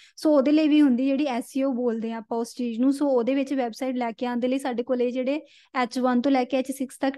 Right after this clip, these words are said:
ਟੈਗ ਹੁੰਦੇ ਆ, ਸੋ ਇਹਨਾਂ ਨੂੰ ਆਪਾਂ ਉਸ accordingly ਯੂਜ਼ ਕਰਨਾ ਹੁੰਦਾ। ਜਿੱਦਾਂ ਕਿ for example ਆ ਕਿ ਐਚ ਵਨ ਟੈਗ ਜਿਹੜਾ ਕਿ one web page ਦੇ ਵਿੱਚ one time ਹੀ ਆਪਾਂ ਯੂਜ਼ ਕਰ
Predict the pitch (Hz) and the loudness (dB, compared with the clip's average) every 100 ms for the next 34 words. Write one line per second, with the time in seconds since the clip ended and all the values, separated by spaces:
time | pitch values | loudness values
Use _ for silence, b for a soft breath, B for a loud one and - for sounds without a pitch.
0 | - 240 233 226 262 214 240 247 262 254 | -2 0 0 2 2 2 0 0 0 2
1 | 269 277 285 269 269 269 240 233 240 247 | 2 2 0 -2 -2 -4 -4 -2 0 0
2 | 269 247 240 233 220 226 226 240 226 240 | 0 -2 -6 -8 -8 -6 -4 -4 -2 -4
3 | 269 277 240 233 240 247 226 247 254 349 | -4 -2 -2 -2 -4 -4 -4 -2 -2 -4
4 | B B B - 269 233 247 262 254 254 | B B B -2 -2 -2 -4 -2 -2 -2
5 | 226 247 254 254 294 269 254 262 247 233 | -2 -2 -4 -4 -6 -4 -2 -2 -2 -4
6 | - 262 233 254 247 247 277 247 247 262 | -2 -2 -2 -4 -4 -4 -6 -4 -2 -2
7 | 254 240 233 302 277 247 233 240 - 240 | -2 -2 0 0 -2 -6 -6 -6 -6 -8